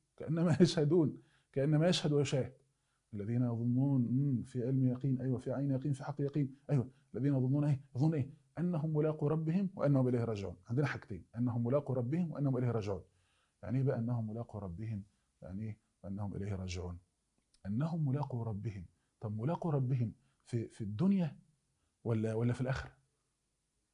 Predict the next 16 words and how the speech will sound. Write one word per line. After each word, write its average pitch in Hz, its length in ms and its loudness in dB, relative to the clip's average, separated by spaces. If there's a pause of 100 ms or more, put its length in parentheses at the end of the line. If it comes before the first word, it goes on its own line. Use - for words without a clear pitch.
(2000)
ملاقو 151 300 0
ربهم 139 460 4 (140)
في - 60 -10
الصلاة 170 480 -2 (300)
ولا 110 200 -8
في - 100 -12
خارج 160 200 0
الصلاة؟ 110 420 -4 (460)
ثواني 123 180 0
عشان 131 160 0
دي 139 60 2
مهمة 151 260 4
أوي. 165 240 0 (540)
أنهم 156 320 0
ملاقو 175 360 0
ربهم، 165 600 2